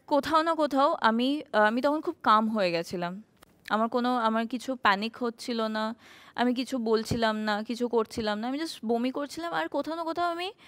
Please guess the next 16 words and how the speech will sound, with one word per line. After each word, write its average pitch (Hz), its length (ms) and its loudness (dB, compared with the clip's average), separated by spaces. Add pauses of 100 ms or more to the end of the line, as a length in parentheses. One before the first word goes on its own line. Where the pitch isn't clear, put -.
(320)
অ্যাকসেপ্ট 359 480 4
করে 285 240 4
নিয়েছিলাম 226 460 0
যে 285 120 2 (100)
এত 220 280 2 (340)
কিছু 302 240 -2
মাস 262 380 4
ধরে 254 340 2
যে 226 180 2
আমি 226 380 0
যেই 240 260 -2
ডিপ্রেশন, 226 640 -2 (340)
মানে, 226 180 4
বেশি 247 500 0
ডিপ্রেশনে 247 760 0
ভুগছিলাম, 208 640 0